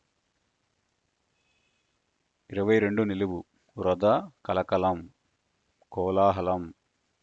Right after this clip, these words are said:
ముప్పై ఒకటి అడ్డం,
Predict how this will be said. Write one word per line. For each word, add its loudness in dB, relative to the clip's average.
ముప్పై 0
ఒకటి 0
అడ్డం, -2